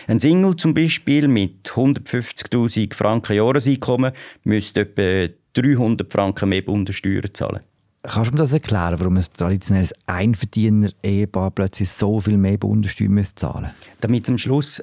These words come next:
Speaker 1: eben nicht viel weniger Einnahmen gibt, hat man, äh, den Tarif müssen anpassen. Und darum müssen dann, äh, Einverdiener-Ehepaar mehr zahlen. Und kommt noch dazu,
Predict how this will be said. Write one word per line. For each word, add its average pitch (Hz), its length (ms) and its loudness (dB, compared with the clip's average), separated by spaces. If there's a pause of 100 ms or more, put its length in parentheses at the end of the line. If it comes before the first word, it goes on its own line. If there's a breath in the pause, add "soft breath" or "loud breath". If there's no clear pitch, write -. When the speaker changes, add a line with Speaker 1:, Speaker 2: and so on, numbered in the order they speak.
Speaker 1:
eben 101 360 -2
nicht 107 320 -2 (220)
viel 123 320 0
weniger 113 360 2
Einnahmen 165 520 2
gibt, - 400 -6 (840)
hat - 220 -2
man, 107 140 0
äh, 95 340 0
den 90 160 -4
Tarif 117 360 0
müssen 123 300 0
anpassen. 117 680 -4 (420 soft breath)
Und - 220 -6
darum 127 360 0
müssen 107 340 -2
dann, 101 220 0
äh, 95 380 0
Einverdiener-Ehepaar 104 1080 0
mehr 101 260 0
zahlen. 120 320 2
Und 101 100 -8
kommt 117 240 -4
noch 113 120 -2
dazu, 113 360 -2